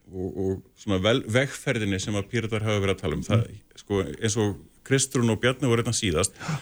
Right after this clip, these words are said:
Speaker 1: voru að rífast um það hvernig ætti að vera barnabóta, vaxtabóta,
Speaker 2: Já.
Speaker 1: alls konar kerfi.
Speaker 2: Já.
Speaker 1: Við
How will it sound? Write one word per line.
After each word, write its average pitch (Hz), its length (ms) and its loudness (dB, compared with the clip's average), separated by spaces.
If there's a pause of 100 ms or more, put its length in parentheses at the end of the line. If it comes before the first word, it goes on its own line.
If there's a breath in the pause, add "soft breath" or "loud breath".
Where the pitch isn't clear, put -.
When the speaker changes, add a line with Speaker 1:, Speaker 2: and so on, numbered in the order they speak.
(180 loud breath)
Speaker 1:
voru 101 80 6
að 104 80 6
rífast 120 320 4
um 104 80 0
það 110 160 2
hvernig 110 240 4
ætti 110 220 2
að - 20 6
vera 107 160 4 (400 loud breath)
barnabóta, 104 640 0
vaxtabóta, 101 720 0
Speaker 2:
Já. 80 160 -2
Speaker 1:
alls 123 160 4
konar 107 240 -2
kerfi. 90 400 -2
Speaker 2:
Já. 113 240 2 (560 soft breath)
Speaker 1:
Við 151 320 2